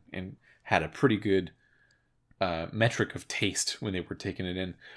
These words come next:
I, I mean, I get why people would think it could be in Red Dead Redemption two. It's a Western feeling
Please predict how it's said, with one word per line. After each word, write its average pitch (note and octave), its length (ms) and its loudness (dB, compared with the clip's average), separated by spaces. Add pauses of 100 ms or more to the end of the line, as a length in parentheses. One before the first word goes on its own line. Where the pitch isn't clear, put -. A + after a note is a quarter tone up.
(160)
I, F3+ 180 12
I A3+ 60 8
mean, A#3+ 120 8
I A3+ 80 10
get C4 200 8
why G3+ 160 12
people E3 280 6
would C#3+ 140 10
think D3+ 220 2
it - 140 -6
could F3 360 6
be G#2 400 0
in A2+ 220 4
Red G#2+ 180 10
Dead G#2 160 8
Redemption F#2+ 420 4
two. G2 220 2
It's F#2+ 100 2
a G#2 60 8
Western A2 520 8
feeling G2 640 2